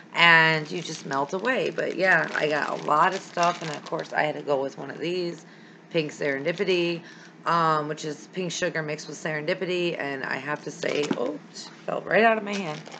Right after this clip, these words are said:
It's out of this world, so, oh, sorry about that, guys. Who knows? But, so all I got, awesome,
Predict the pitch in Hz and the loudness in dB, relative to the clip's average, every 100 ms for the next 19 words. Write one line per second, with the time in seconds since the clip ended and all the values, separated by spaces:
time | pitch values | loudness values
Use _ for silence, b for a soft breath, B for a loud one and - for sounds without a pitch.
0 | - - - - - - 185 170 - - | -18 -20 -20 -20 -20 -4 -2 -2 -4 -20
1 | - - - 180 208 202 196 - 160 107 | -20 -20 0 6 6 6 2 -2 0 2
2 | 110 - - - - 147 131 123 - - | 0 -4 -16 -20 -4 0 2 0 -8 -20
3 | - - - - - - 170 - - - | -20 -20 -20 -20 -20 -12 -12 -12 -16 -20
4 | - 139 127 135 139 139 131 - 135 147 | -4 -4 -2 0 0 0 -2 -2 4 4
5 | 147 - - - B B B B B - | 2 -6 -16 -20 B B B B B -12
6 | - 202 151 156 160 - B B B B | -4 -4 -2 -4 -6 -14 B B B B
7 | - 185 170 - B B B B - - | 4 6 6 4 B B B B -20 -20
8 | - - 165 139 185 202 180 170 165 - | -20 -2 4 8 10 10 10 8 8 4
9 | - - - 156 165 196 175 | -10 -20 0 2 2 -2 -4